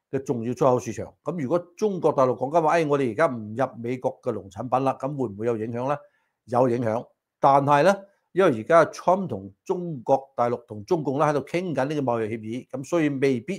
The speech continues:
影響咁大㗎下。咁啊，經濟方面嘅影響咧，喺國內嚟講，呃，如果限制咗購買土地咧，會唔會使到咗呢啲農業，呃，農地市場咧，更傾，傾向於本地投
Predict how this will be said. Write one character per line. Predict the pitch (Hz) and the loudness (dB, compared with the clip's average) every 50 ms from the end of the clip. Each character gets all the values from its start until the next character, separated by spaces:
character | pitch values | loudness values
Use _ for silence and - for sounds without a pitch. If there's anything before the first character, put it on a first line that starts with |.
| - 107 | -10 -12
影 | 113 123 135 | -10 -6 -4
響 | 131 143 135 | -4 -4 -4
咁 | 117 110 110 | -6 -8 -8
大 | 104 104 90 87 | -8 -12 -12 -12
㗎 | 90 104 | -14 -12
下。 | 107 101 123 120 - _ _ _ _ _ - _ _ _ | -4 -4 -4 -4 -6 _ _ _ _ _ -20 _ _ _
咁 | 196 190 | -4 -4
啊， | 170 - | 0 0
經 | 226 214 190 | 0 0 6
濟 | 165 170 170 | 6 6 6
方 | 190 202 170 | 6 4 2
面 | 147 139 | 4 2
嘅 | 147 | 2
影 | 143 131 139 147 | 2 2 2 2
響 | 147 156 | 0 2
咧， | 170 180 | 4 4
喺 | 156 156 151 - | 2 2 2 0
國 | - 135 - 135 143 123 120 113 | -2 -2 0 2 2 2 2 2
內 | 104 101 | -2 -6
嚟 | 98 | -10
講， | 98 - 107 123 165 165 - _ _ _ _ | -10 -4 -4 -4 -4 -4 -10 _ _ _ _
呃， | 135 123 120 120 117 117 | -2 -2 0 -2 -2 -4
如 | 107 98 98 | -8 -12 -2
果 | - 165 | -2 2
限 | 135 147 135 123 117 | 2 2 0 0 0
制 | 123 131 | -2 -2
咗 | 131 127 131 135 139 | -2 0 0 -2 -2
購 | 139 - 117 120 | -2 -2 -2 0
買 | 123 120 123 123 | 0 0 -2 -2
土 | 120 113 131 | 0 -2 -4
地 | 139 127 117 | -2 -2 -2
咧， | 120 147 | -2 -2
會 | 143 | -2
唔 | 123 123 117 104 101 | -2 -4 -6 -4 -6
會 | 127 | -8
使 | 131 - 120 131 | -2 0 0 0
到 | 139 135 135 | 2 2 0
咗 | 131 - 127 131 147 147 - _ _ _ _ | 0 2 4 4 4 4 0 _ _ _ _
呢 | _ 160 185 | _ -4 -2
啲 | 180 208 190 135 | 2 2 2 2
農 | 107 98 95 | 2 -2 -4
業， | 101 104 104 104 110 117 120 135 139 139 _ _ _ _ _ _ _ | -6 -12 -10 -10 -10 -6 -4 -4 -4 -4 _ _ _ _ _ _ _
呃， | 127 131 123 | -6 -4 -2
農 | 117 113 107 107 | -2 -2 -4 -2
地 | 104 135 127 | -2 -2 -2
市 | 113 - - 131 | -2 -4 -8 -10
場 | - - 92 101 127 | -10 -10 -10 -4 -2
咧， | 151 165 160 _ _ _ _ | -2 -2 -4 _ _ _ _
更 | _ 127 123 135 139 | _ -2 -2 -2 -4
傾， | 131 - 165 170 151 147 147 120 | 2 4 4 4 4 2 -2 -8
傾 | _ - 175 165 | _ -4 -4 -2
向 | 147 135 131 127 | -2 -2 -2 -2
於 | 147 | -4
本 | 156 _ _ 107 120 139 | -4 _ _ -10 -10 -4
地 | 139 135 117 | -2 -2 -2
投 | - - | -2 -6